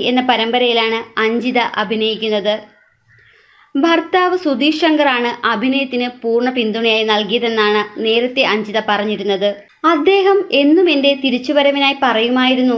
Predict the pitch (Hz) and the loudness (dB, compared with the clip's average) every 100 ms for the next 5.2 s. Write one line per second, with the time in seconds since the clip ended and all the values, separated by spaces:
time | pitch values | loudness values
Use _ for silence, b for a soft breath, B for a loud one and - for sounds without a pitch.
0 | - 233 240 262 294 277 254 254 247 220 | -2 -4 -2 0 0 2 0 0 -2 -2
1 | 240 262 269 269 254 254 240 247 226 233 | -2 -2 -2 -2 -2 -2 -8 -4 -2 -2
2 | 254 277 262 233 226 220 220 233 202 202 | -2 -2 -2 -2 -2 -4 -4 -6 -6 -6
3 | 220 214 208 214 214 _ _ b b b | -4 -2 -2 -2 -6 _ _ b b b
4 | b b b b b - 330 330 311 381 | b b b b b 0 2 2 2 2
5 | 392 370 | 2 2